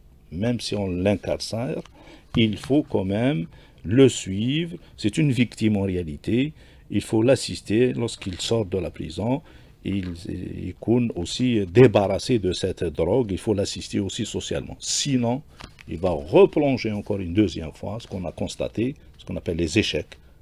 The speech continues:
de la prise en charge. Et c'est ces sujets qui replongent. Ils sont auteurs d'autres infractions pénales.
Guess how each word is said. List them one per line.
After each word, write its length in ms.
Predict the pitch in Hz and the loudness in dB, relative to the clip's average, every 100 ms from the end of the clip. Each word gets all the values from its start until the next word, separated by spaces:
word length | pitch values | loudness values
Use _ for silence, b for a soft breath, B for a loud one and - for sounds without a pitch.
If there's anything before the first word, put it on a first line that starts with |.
| - | -10
de 80 | 98 | 0
la 120 | 90 | 0
prise 240 | 76 85 69 | 0 -6 -8
en 120 | 65 | -10
charge. 380 | - 98 120 - b b b b | -8 -6 -6 -10 b b b b
Et 80 | 92 | -8
c'est 160 | - | -4
ces 180 | 98 107 | -4 -2
sujets 400 | 95 - 101 107 | -4 -4 -2 -2
qui 140 | - 101 | 0 0
replongent. 720 | 95 92 - 95 131 139 - b b - | 2 0 -2 -2 -2 -2 -8 b b -8
Ils 120 | 98 | -6
sont 240 | - 117 - | -4 -4 6
auteurs 500 | 139 123 - 113 117 101 - 90 | 8 8 6 2 2 -2 -8 6
d'autres 440 | 120 120 104 92 | 8 8 2 -4
infractions 500 | 98 - 85 - 87 | -4 -4 -6 -6 -8
pénales. 440 | 82 80 87 113 | -6 -6 -4 -4